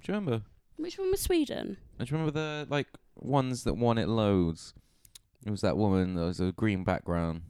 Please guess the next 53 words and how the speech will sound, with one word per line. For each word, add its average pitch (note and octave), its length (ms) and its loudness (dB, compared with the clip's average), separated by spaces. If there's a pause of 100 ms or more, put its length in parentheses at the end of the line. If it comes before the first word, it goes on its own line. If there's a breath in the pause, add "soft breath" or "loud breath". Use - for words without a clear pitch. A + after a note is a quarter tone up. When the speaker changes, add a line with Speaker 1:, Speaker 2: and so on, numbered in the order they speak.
(1600)
Speaker 1:
Yeah, F3 220 0
I - 20 -2
don't F3 140 -4
know F3+ 80 -2
why. F3 180 0
I D3+ 40 0
just - 160 -6
Speaker 2:
Oh, G#4 40 0
Speaker 1:
thought - 80 0
Speaker 2:
the G4+ 60 2
Speaker 1:
she F#4+ 60 2
Speaker 2:
one G#4 140 6
who G#4 160 6 (140)
I F4 160 4
said E4+ 320 -4
looked D#4+ 120 -2
like D4+ 160 2
Shirley D4+ 280 -2
from A3 160 -8
EastEnders. G#3+ 680 -6 (260)
Speaker 1:
I - 40 -6
think - 340 -10
so. A1 340 -6 (200)
I'm - 140 -6
not - 140 -14
sure. A#3 80 -4
Speaker 2:
Yeah. F#3+ 280 0 (520 soft breath)
Even C#4 320 0
though C4 260 4
she C4+ 160 -2
looks - 200 -2
like A#3+ 180 -6
a A#3+ 40 -2
f-, - 180 -2
uh, C#4 60 0 (440 soft breath)
the D4+ 60 -8
way F#4+ 160 2
that F#4+ 120 -2
I F4 80 2
meant E4+ 220 0
to - 80 -4
phrase G3+ 340 -8
it G3+ 120 -8
was A3 120 -10
she - 140 -8
looks B3 220 -8
like A#3+ 120 -10
a A#3+ 60 -10
fit - 340 -10
Shirley F#3 340 -4
from F#3+ 160 -10
EastEnders. - 680 -10
Speaker 1:
Mm. G#2+ 260 -6